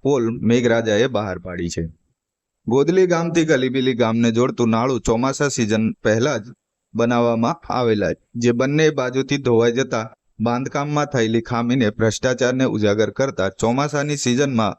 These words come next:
અવરજવર કરતા વિસ્તારના લોકો વધુ પરેશાન થઈ રહ્યા છે. પોતાનો છુપો રોષ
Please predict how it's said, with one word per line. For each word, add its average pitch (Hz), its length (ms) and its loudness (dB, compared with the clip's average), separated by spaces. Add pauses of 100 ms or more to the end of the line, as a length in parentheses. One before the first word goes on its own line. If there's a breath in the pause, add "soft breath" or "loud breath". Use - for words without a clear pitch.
અવરજવર 127 520 2
કરતા 117 320 -2
વિસ્તારના 104 500 -2
લોકો 110 360 2
વધુ 117 240 0
પરેશાન 98 480 -2
થઈ 113 220 0
રહ્યા 87 260 -2
છે. 85 240 -6 (1080)
પોતાનો 175 420 0
છુપો 175 460 0
રોષ 160 220 4